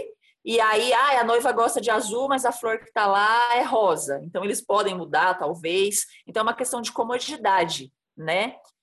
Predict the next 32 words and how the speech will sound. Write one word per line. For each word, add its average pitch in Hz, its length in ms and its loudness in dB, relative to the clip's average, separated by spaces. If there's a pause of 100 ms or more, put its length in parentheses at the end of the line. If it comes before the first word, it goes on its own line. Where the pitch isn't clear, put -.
(160)
Mas, 285 760 0 (340)
é, 190 420 2
quem 262 260 -2
é 349 60 2
um 277 80 0
entendedor, 220 680 0
chegou 247 400 0
perto 254 280 -2
daquele 202 300 -2
trabalho, 208 500 0
vai 262 220 0
ver 240 320 0
que 226 60 -12
tem 208 100 -8
uma 196 120 -2
marca 180 360 -2
de 254 140 -8
dedo, 214 460 2
vai 202 200 0
ver 180 400 0
que 175 120 -8
tem, 165 460 -4 (180)
eh, 165 200 -4
faltando 190 540 0
algum 180 260 -2
detalhe, 208 460 0
que - 120 -10
tá 185 140 -6
quebrado 190 760 0
e 175 60 -14
tudo 180 240 -8
mais. 139 380 -4